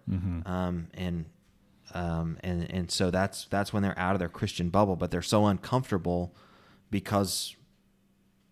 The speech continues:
Speaker 2: of being in the world. And yet that's not, that's not Jesus's words or prayer here at all. It's,
Speaker 1: Yeah.
Speaker 2: it's that I know they're going to be in the world. They need to be in the world.
Speaker 1: Yes.
Speaker 2: Um, because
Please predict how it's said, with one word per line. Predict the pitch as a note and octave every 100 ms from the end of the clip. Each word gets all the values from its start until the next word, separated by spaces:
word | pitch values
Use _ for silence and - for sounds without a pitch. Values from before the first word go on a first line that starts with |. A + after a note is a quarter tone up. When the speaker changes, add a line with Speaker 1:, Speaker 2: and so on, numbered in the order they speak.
| - -
Speaker 2:
of | F2+ F2+
being | G2+ G#2 F#2+ E2
in | A2 A#2
the | F#2
world. | G#2+ C#3+ F#2 G#2+ - - -
And | F#2+ G2
yet | G2+ F#2+ - - - - - _ -
that's | G#2+ - A2
not, | G2+ F#2 - _ _ -
that's | G#2 A#2 B2+
not | F#2+
Jesus's | G#2 G2 F#2+ F2+ F#2+
words | G#2 G#2 F2+
or |
prayer | - A#2 G#2+ F2+
here | - A2
at | F#2
all. | B2 G2 C#2+ -
It's, | F#2+ - -
Speaker 1:
Yeah. | F2+ E2 -
Speaker 2:
it's | G#2+ -
that | G#2+ F#2+
I | G2
know | G2+ B2+
they're | A#2 F2
going | F#2 F2+
to | E2
be | E2+ F2
in | E2
the |
world. | E2 D#2+
They | F2
need | F#2 A#2+ C3+
to | G#2+
be | F#2 -
in | F2
the | E2
world. | E2+ D#2 D#2
Speaker 1:
Yes. | F2 - - - -
Speaker 2:
Um, | G2 F#2 E2+ E2 - - - _ A#2
because | A2 - E3 C3+ G2 A#2+ - -